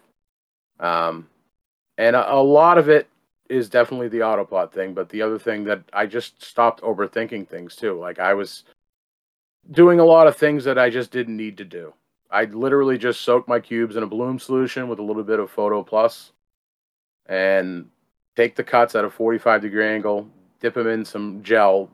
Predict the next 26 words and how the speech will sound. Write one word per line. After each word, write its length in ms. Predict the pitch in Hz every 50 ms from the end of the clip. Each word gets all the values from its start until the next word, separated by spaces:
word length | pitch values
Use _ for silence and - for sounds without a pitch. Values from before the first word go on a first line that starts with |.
| _
dip 180 | - 101 - -
'em 100 | 110 107
into 180 | 107 104 113
the 100 | 101 107
cubes, 560 | 104 _ - 107 101 95 92 92 90 - - -
and 320 | - 90 90 87 90 90 - _ _ _ _ _ _ -
they 160 | 92 92 90
root. 280 | 87 90 90 82 - - _ _ _ _ _ _ _ _ _ _ _ _ -
I've 340 | 85 90 90 92 90 85 _
been 160 | - 104 107
experimenting 800 | 101 - - - - 127 127 139 143 147 151 143 156 151 151 151
with 140 | 147 143 -
this, 300 | 151 156 156 151 - -
with 160 | - - -
taking 320 | - 117 110 - 107 104
cuts 260 | - - 110 98 - 101
in 100 | 92 87
flour. 680 | - - - 101 98 107 113 120 120 123 127 123 123 _ _ _ _ _ _ _ _ _ _ _ _ _ _ _ _ -
They 160 | 92 92 87
still 320 | - - - 120 113 101
root. 260 | 92 92 85 78 - - _ _ _ _ _ _ _ _ _ _ _
Everything's 460 | - 107 120 131 123 135 135 127 117 95
rooting. 360 | 107 110 107 95 82 76 - _ _ _ _ _ _ _ _ _ _ _ _ _ _ _ _ _ _ _
So 160 | _ - 101 92
I'm 140 | 95 101
just, 200 | 95 101 - -